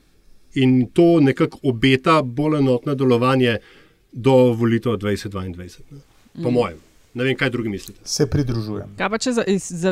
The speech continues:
Speaker 2: dobro, to je bil posvetovalni referendum, ampak Levica je rekla, da,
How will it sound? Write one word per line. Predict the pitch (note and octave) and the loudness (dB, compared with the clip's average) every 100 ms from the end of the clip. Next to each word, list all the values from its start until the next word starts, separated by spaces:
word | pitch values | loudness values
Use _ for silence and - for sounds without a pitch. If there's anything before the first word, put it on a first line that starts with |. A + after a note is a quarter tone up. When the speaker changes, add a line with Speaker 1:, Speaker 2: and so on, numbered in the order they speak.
| F3 | 0
Speaker 2:
dobro, | E3 F#3 G3 | 0 2 2
to | - | 0
je | F#3+ | 0
bil | A3 | 0
posvetovalni | A3+ A3 F#3+ F3+ D3 D3+ A3+ | -2 -4 -2 -2 0 0 0
referendum, | A#3+ - G3+ G#3+ A3 G3 | 0 0 0 0 0 -2
ampak | E3+ F3+ | -2 -2
Levica | F#3+ F3 F#3+ - | -2 -2 -2 0
je | A3+ | 0
rekla, | D#3+ D#3 A#3+ | 0 -2 -4
da, | A3 F3+ | -2 0